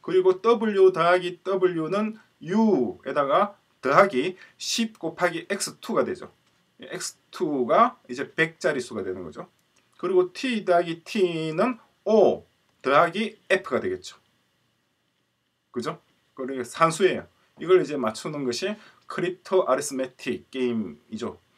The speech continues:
따라서 이 변수들이 가질 수 있는 값의 범위는 영에서부터 구까지 열 개가 되는 거죠.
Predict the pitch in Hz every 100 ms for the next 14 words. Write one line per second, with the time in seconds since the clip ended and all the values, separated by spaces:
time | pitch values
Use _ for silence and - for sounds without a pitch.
0 | _ _ - 175 160 202 220 - _ -
1 | 160 156 151 - 143 147 202 185 185 185
2 | 170 156 143 139 151 156 139 127 147 143
3 | 160 185 165 147 123 123 127 151 151 135
4 | 117 110 135 131 120 95 92 90 -